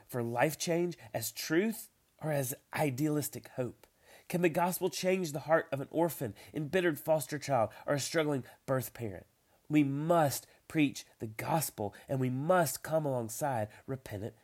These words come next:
sinners. So in closing, I want us to see four marks of a gospel encourager that are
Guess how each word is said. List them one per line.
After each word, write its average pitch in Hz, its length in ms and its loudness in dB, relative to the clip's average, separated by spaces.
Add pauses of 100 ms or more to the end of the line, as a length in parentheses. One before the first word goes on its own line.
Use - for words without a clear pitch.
sinners. 170 720 -4 (260)
So 175 140 -2
in 151 100 0
closing, 175 540 0
I 160 80 -2
want 190 140 2
us 160 100 -4
to 160 80 -4
see 131 260 -2 (320)
four 185 280 6
marks 139 480 0 (180)
of 139 100 -4
a 135 100 -2 (100)
gospel 170 460 0
encourager 135 800 -4 (240)
that 143 160 -2
are 139 160 0